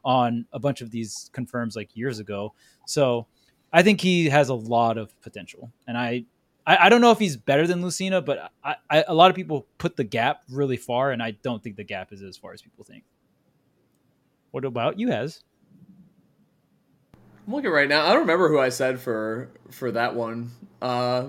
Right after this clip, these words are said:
Speaker 2: but I'd say, honestly, one character I'd say that I think is a little underrated is Hero. I think he's really good. I think he has a really solid game plan. I think he's not played because he got a little overshadowed by other D L C.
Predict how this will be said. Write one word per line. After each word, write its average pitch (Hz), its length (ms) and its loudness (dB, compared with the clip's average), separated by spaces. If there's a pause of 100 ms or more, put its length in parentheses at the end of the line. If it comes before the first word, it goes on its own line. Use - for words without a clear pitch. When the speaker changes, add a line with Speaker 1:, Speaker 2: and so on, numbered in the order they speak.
Speaker 2:
but 147 140 2
I'd 311 220 4
say, 381 180 2
honestly, 262 480 0
one 185 260 -4
character 240 300 0
I'd 156 140 0
say 208 340 0
that 151 200 0
I 151 120 2
think 220 180 -6
is 214 140 -8
a 220 40 -8
little 220 180 -2
underrated 214 420 -2
is 120 120 -6
Hero. 196 520 0 (140)
I 139 100 -2
think 202 140 -6
he's 175 200 -8
really 160 280 -2
good. 170 280 0
I 160 60 0
think 160 140 -6
he 160 40 -4
has 143 120 -4
a 135 40 -6
really 131 220 -4
solid 143 340 -4
game 120 220 -6
plan. 160 420 -4
I 135 160 -2
think 170 220 -2
he's 143 180 -10
not 151 220 -2
played 156 360 0
because 143 260 -6
he 139 80 -6
got 135 120 0
a 131 40 -2
little 135 260 -2
overshadowed 131 680 -2
by 123 160 0
other 123 200 -2
D 127 140 -4
L 123 80 -2
C. 135 400 -6